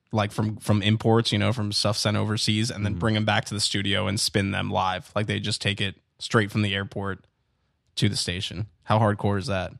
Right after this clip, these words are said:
Speaker 2: That's the most hardcore.
Speaker 1: That's the, that, that's
Speaker 2: That's
Speaker 1: like,
Speaker 2: dedication.
Speaker 1: that's as, yeah, that's as hardcore as you get. So Dare to Be Different features candid interviews and rare archival footage of U two, Blondie,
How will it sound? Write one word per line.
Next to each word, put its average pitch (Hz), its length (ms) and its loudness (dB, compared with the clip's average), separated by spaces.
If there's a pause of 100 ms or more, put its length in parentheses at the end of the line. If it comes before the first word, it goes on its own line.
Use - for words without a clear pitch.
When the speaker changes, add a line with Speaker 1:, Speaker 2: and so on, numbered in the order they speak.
(140)
Speaker 2:
That's - 180 -10
the 90 60 -8
most 87 260 -4
hardcore. - 320 -12
Speaker 1:
That's 117 260 6
the, 123 100 4
that, 113 100 0
that's 113 240 4
Speaker 2:
That's 120 280 10
Speaker 1:
like, 113 140 12
Speaker 2:
dedication. 101 420 4
Speaker 1:
that's 131 240 12
as, 120 260 8
yeah, 104 260 6
that's 120 120 0
as 127 80 6
hardcore 120 360 8
as 104 100 -2
you 98 80 -6
get. 92 220 -2
So 107 280 0 (400)
Dare 147 220 12
to 165 80 12
Be 143 120 12
Different 131 400 10
features 113 580 6
candid 147 440 10
interviews 113 640 10
and 107 200 2
rare 117 320 12
archival 110 540 6
footage 107 400 4
of 101 160 -2
U 123 220 4
two, 123 460 6
Blondie, 113 800 6